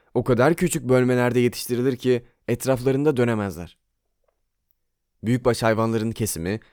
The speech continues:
onlar için çoğu zaman aşırı stresli ve ıstıraplıdır. Singer, bu çeşit çiftçiliğin devam etmesine izin vermenin ahlaki açıdan doğru olamayacağını ileri sürer. Gel gelelim,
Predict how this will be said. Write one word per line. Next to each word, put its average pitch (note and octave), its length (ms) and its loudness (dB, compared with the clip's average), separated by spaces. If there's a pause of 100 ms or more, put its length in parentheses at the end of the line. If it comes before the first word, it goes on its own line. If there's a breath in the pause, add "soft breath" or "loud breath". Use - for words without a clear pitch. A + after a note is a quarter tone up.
(220 soft breath)
onlar C3+ 240 2
için B2 240 -2
çoğu C3 280 2
zaman A#2+ 340 0
aşırı B2 300 -2
stresli A#2 640 -4 (260 soft breath)
ve B2 140 4
ıstıraplıdır. F#2+ 760 -4 (760)
Singer, A2+ 500 -2 (280 soft breath)
bu C3+ 120 -4
çeşit C3+ 380 -4
çiftçiliğin B2 560 -2
devam A2+ 320 2
etmesine A#2+ 400 -2
izin A#2+ 260 -2
vermenin A2+ 460 0
ahlaki G#2 520 -2
açıdan A#2+ 420 -2 (260 soft breath)
doğru C3 320 2
olamayacağını A#2 640 0
ileri F2+ 240 -4
sürer. - 380 -12 (1200)
Gel A2+ 200 0
gelelim, F#2+ 440 -2